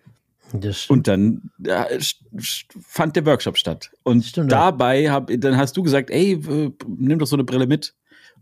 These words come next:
Speaker 2: Und dann habe ich gemerkt, oha, Problem. Ah. <laughs> Aber ey, man muss dazu sagen, ähm, es hat trotzdem wirklich sehr, sehr gut geklappt.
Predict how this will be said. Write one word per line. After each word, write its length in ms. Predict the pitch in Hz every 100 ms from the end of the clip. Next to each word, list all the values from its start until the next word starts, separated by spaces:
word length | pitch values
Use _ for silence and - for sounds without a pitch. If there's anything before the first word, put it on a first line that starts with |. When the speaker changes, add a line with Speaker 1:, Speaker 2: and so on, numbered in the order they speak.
| -
Speaker 2:
Und 280 | 92 95
dann 260 | 123 202 226
habe 140 | 190
ich 100 | 156 -
gemerkt, 680 | 131 113 127 127 - - - _ -
oha, 440 | 110 95 76 71 _ _ _ _ - - _ _ _ _ _
Problem. 500 | - 101 90 73 - - _ _ _ _ _
Ah. 140 | - - 123 - - - -
<laughs> 1500 | 131 - - 554 - 127 _ 131 - - - 190 233 226 180
Aber 240 | 131 151
ey, 80 | 170
man 160 | 170
muss 200 | 151 190
dazu 280 | 190 160 175
sagen, 500 | 151 113 104 123 151 - - - - _ -
ähm, 500 | 117 113 113 110 - -
es 120 | -
hat 140 | 147
trotzdem 360 | - 151 - 127
wirklich 260 | 147 147 127
sehr, 180 | 127
sehr 100 | 127
gut 180 | 120 123
geklappt. 460 | - - 110 -